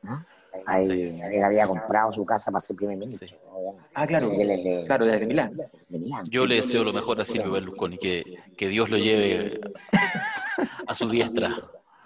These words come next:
Speaker 2: Sí.
Speaker 3: No, no lo podría llevar a otro
Speaker 2: Sí.
Speaker 3: lado.
Speaker 2: Y ojalá entre los más atroces dolores para que expíe la culpa aquí y pueda
Speaker 1: Yo
Speaker 2: llegar
Speaker 1: creo
Speaker 2: liviano al
Speaker 1: que
Speaker 2: cielo.
Speaker 1: él es bastante, bastante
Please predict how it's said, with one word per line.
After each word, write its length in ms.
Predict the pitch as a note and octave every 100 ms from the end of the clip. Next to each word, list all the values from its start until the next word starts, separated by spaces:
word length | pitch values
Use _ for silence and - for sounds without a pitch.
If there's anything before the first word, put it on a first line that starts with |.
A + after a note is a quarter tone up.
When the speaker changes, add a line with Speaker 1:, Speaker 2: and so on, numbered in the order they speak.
| - - - F4+ - - - - _ - - _ _
Speaker 2:
Sí. 240 | C#5+ A3+ F3+
Speaker 3:
No, 80 | C3+
no 280 | A#2+ B2
lo 120 | C3+ A#2+
podría 360 | C3 B2 C#3
llevar 240 | C3+ D3 C#3
a 60 |
otro 140 | C3+ C3
Speaker 2:
Sí. 60 |
Speaker 3:
lado. 140 | B2+ A2+ -
Speaker 2:
Y 100 | A#2+
ojalá 280 | A2 A2 A2+
entre 220 | A#2 A2
los 140 | G2+
más 180 | G2+ G#2+
atroces 340 | A#2+ A#2+ C3 A2+
dolores 380 | G#2+ G#2+ G2+
para 200 | F#2 F#2+
que 80 | F#2
expíe 880 | G2 - G#2+ G#2 G2+ G2 F#2+ F#2 F#2
la 140 | G2 G#2
culpa 300 | A2+ G#2 G#2
aquí 200 | A2 A#2
y 40 |
pueda 180 | G#2 G#2
Speaker 1:
Yo 80 | G#2
Speaker 2:
llegar 180 | - D#3
Speaker 1:
creo 120 | D#3
Speaker 2:
liviano 320 | D3+ C3 A#2
al 40 | G2+
Speaker 1:
que 60 |
Speaker 2:
cielo. 240 | F#2 E2+ E2 E2+ - - _ _ _
Speaker 1:
él 400 | F#2+ G#2 G#2 G#2
es 220 | A2 A#2+ G2
bastante, 680 | F#2+ - G#2 A2+ - - G2
bastante 1300 | F#2 - G2+ F#2+ G2 G2 G2 F#2 F2 E2+ D#2+ D2+